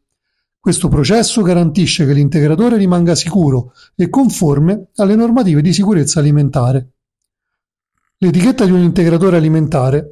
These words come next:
è molto più di una semplice lista di ingredienti. È uno strumento che permette al consumatore di fare scelte consapevoli.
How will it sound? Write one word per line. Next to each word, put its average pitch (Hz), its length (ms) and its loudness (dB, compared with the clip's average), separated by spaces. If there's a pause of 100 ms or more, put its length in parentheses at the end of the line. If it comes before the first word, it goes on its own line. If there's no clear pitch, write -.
è 185 80 -2
molto 190 380 2
più 220 160 0
di 156 60 -2
una 156 140 0
semplice 147 400 0
lista 147 320 -2
di 139 80 -2
ingredienti. 139 760 -2 (460)
È 185 60 -4
uno 170 140 0
strumento 185 500 -2
che 160 140 -2
permette 175 400 -2
al 135 60 -2
consumatore 160 600 0
di 214 100 2
fare 202 200 0
scelte - 340 -2
consapevoli. 170 720 0